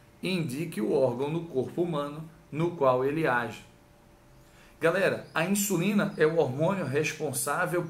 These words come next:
por diminuir a concentração de glicose no sangue. Uma vez que eu quero saber o efeito antagônico, eu quero saber quem é o cara que faz com que essa glicose aumente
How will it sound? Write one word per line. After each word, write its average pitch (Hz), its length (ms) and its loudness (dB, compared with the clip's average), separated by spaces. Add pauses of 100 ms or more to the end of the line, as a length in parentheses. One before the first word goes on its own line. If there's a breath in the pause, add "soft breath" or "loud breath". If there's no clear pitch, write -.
por 139 360 2 (280 loud breath)
diminuir 165 920 -2
a 151 100 -2
concentração 170 880 -2
de 147 80 -8
glicose 127 560 -2
no 160 80 -6
sangue. 117 380 -4 (520 loud breath)
Uma 190 240 4
vez 202 440 0
que 131 360 -2 (160 loud breath)
eu 147 180 0
quero 165 220 2
saber 143 260 -2
o 139 60 0
efeito 143 460 -4
antagônico, 180 720 0
eu 151 80 -2
quero 175 220 -4
saber 165 440 -6 (120)
quem 262 260 -4
é - 60 -2
o 143 80 -2
cara 131 420 -4 (320 loud breath)
que 196 140 0
faz 185 280 -2
com 190 140 -6
que 185 80 -4
essa 175 180 0
glicose 170 520 0
aumente 175 520 -4